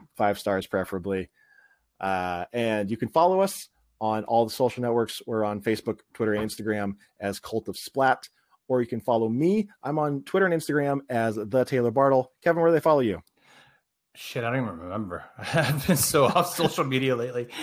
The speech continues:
Speaker 2: Uh, Nascoda, D U A H on Instagram,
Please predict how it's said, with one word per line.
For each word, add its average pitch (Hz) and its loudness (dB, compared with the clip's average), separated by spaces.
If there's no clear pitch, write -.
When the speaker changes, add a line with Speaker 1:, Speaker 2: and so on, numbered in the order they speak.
Speaker 2:
Uh, 131 4
Nascoda, 160 2
D 131 -8
U 131 0
A 127 -6
H 123 -4
on 110 -4
Instagram, 107 -8